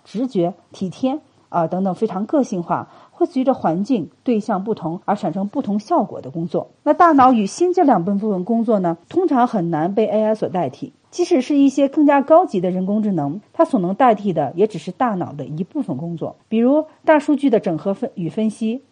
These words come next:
可是，一旦涉及到人类的情感表达、灵魂意识方面的交流与呈现呢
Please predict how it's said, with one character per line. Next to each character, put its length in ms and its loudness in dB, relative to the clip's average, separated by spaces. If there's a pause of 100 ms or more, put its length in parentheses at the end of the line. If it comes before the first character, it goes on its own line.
(140)
可 100 -2
是， 140 6
一 100 6
旦 140 6
涉 200 2
及 140 0
到 160 6
人 180 2
类 120 4
的 100 2
情 180 -4
感 140 -2
表 180 0
达、 340 -2
灵 180 4
魂 180 2
意 80 6
识 140 0
方 180 0
面 160 0
的 80 0
交 180 2
流 160 2
与 120 0
呈 180 -8
现 240 0
呢 180 -4